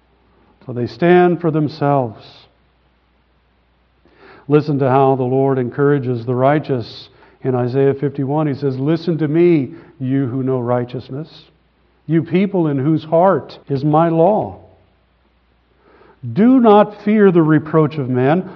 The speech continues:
nor be afraid of their insults. For the moth will eat them up like a garment, and the worm will eat them like wool. But my righteousness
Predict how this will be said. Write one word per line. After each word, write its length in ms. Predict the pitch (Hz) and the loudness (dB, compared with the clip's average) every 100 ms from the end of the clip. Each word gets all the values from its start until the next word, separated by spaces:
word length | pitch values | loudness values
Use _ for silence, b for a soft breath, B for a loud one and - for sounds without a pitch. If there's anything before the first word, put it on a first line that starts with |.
| - | -4
nor 320 | 180 226 247 | 2 6 6
be 180 | 202 208 | 4 4
afraid 480 | 190 - 196 208 202 | 2 0 0 2 2
of 120 | 175 | 2
their 140 | 180 | 2
insults. 1120 | 180 208 247 233 - 117 101 - - - - - _ _ _ _ _ _ _ _ b b b b | 2 2 2 0 -2 -2 -4 -12 -20 -20 -20 -20 _ _ _ _ _ _ _ _ b b b b
For 140 | - 170 | 0 2
the 80 | 151 | 4
moth 580 | 156 165 180 196 196 175 | 4 6 8 6 4 2
will 200 | 165 - | -2 -2
eat 240 | 190 196 | -4 -2
them 200 | 185 165 | 0 2
up 180 | 175 175 | 0 2
like 240 | 160 151 | 0 2
a 80 | 143 | -2
garment, 760 | 127 123 151 180 180 143 - - | -2 0 2 4 4 0 -4 -6
and 280 | 143 143 135 B - | -2 -2 -4 B -8
the 140 | 139 151 | -2 2
worm 520 | 151 180 196 202 185 | 6 8 10 10 8
will 220 | 160 160 | 6 4
eat 340 | 175 202 202 | 2 0 0
them 220 | 190 160 147 | 0 0 2
like 260 | 147 143 | 0 0
wool. 600 | 147 160 190 180 135 117 B B - | -2 0 2 4 2 -2 B B -4
But 160 | 143 127 | -2 2
my 280 | 131 147 | 6 6
righteousness 1040 | 175 185 196 190 208 - 202 196 - - | 6 4 2 -2 -8 -8 -8 -8 -14 -20